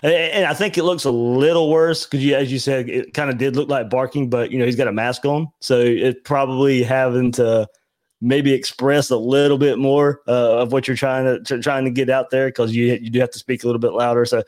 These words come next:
uh, I'll probably attribute it to that, but it, it is, there was, um, Florida does this, you know, highlight recap of videos that they send out, and you could hear some of the conversation that were, that they were having. It was like, "Hey, you missed that guy over the middle. You know,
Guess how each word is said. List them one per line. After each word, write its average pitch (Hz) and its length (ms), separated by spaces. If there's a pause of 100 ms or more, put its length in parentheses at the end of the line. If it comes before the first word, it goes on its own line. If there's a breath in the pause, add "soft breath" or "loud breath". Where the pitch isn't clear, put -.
(240 loud breath)
uh, 147 40
I'll 147 200
probably 180 220
attribute 143 320
it 127 80
to 139 80
that, 127 180
but 175 400
it, 139 460
it 180 180
is, 160 440 (440 soft breath)
there 170 160
was, 143 340
um, 110 500 (680)
Florida 156 340
does 127 300
this, 117 280
you 107 120
know, 85 180 (300)
highlight 127 560
recap 101 460 (220)
of 98 520 (100)
videos 107 380
that 107 100
they 104 120
send 101 280
out, 92 240
and 143 400 (460 soft breath)
you 147 120
could 147 120
hear 160 160
some 147 160
of 127 40
the 123 60
conversation 127 600
that 123 120
were, 110 340 (500)
that 123 180
they 123 100
were 107 100
having. 131 380
It 123 40
was 113 120
like, 95 80
"Hey, 147 140
you 120 180
missed 127 280
that 127 200
guy 120 160
over 113 180
the 87 80
middle. 92 280
You 107 80
know, 101 100